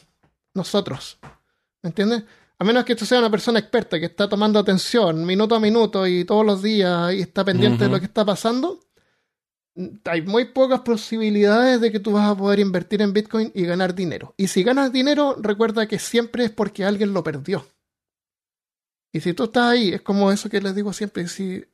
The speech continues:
Speaker 1: un día pasan, hay zombies, ¿no? Es más probable que nosotros seamos zombies que héroes.
Speaker 2: Sí.
Speaker 1: Eh,
Speaker 2: Seguro.
Speaker 1: vas a perder dinero, alguien más va a ganar dinero. Entonces, por eso yo no confío en el Bitcoin, ah, en este momento.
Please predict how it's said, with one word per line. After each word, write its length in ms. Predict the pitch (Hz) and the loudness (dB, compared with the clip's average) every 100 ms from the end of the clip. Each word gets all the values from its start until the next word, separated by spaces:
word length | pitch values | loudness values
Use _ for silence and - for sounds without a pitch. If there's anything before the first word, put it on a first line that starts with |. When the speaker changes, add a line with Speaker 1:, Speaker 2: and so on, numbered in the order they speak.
| _ _ - | _ _ -10
Speaker 1:
un 160 | 180 | -8
día 200 | 190 190 | -2 0
pasan, 340 | 190 196 190 185 | 0 -2 -4 -4
hay 120 | 196 | -6
zombies, 440 | 156 208 233 294 240 | -4 -4 -4 -4 -6
¿no? 140 | 220 | -8
Es 140 | 233 | -6
más 120 | 202 214 | -4 -4
probable 260 | 214 214 | -4 -2
que 60 | 208 | -2
nosotros 260 | 202 214 202 | -4 -4 -4
seamos 260 | 202 190 | -4 -4
zombies 320 | - 190 202 214 | -6 -6 -6 -6
que 420 | 226 226 214 226 - | -4 -2 -2 -6 -6
héroes. 560 | 202 175 180 - - _ _ - | -4 -4 -6 -12 -18 _ _ -6
Speaker 2:
Sí. 220 | 120 113 - _ _ _ _ _ _ _ _ _ _ | -4 -4 -8 _ _ _ _ _ _ _ _ _ _
Speaker 1:
Eh, 120 | - 175 | -6 0
Speaker 2:
Seguro. 420 | 175 - - 175 | 2 4 4 2
Speaker 1:
vas 240 | 208 226 | 2 2
a 40 | 226 | 2
perder 300 | 208 214 214 | 2 2 2
dinero, 320 | 220 165 - - _ | 2 0 -4 -14 _
alguien 340 | 190 170 190 190 | -6 -4 -2 0
más 180 | 196 | 0
va 60 | 190 | 0
a 20 | |
ganar 240 | 190 185 175 | 0 0 -2
dinero. 240 | 147 123 | -4 -6
Entonces, 460 | 165 208 - 226 208 | -4 -4 2 4 2
por 180 | 208 202 | 2 -2
eso 240 | 208 226 | 0 0
yo 140 | 220 | 2
no 320 | 220 220 214 214 | 2 2 0 0
confío 380 | 196 - 208 214 | -4 0 0 2
en 80 | |
el 100 | 214 | 2
Bitcoin, 460 | 208 226 - 233 214 _ _ _ _ _ | -2 -4 -2 -2 -4 _ _ _ _ _
ah, 500 | - 180 175 170 170 165 | -4 -2 0 0 -2 -2
en 100 | 185 | -2
este 140 | 185 196 | -2 -2
momento. 360 | 175 131 - | -2 -4 -12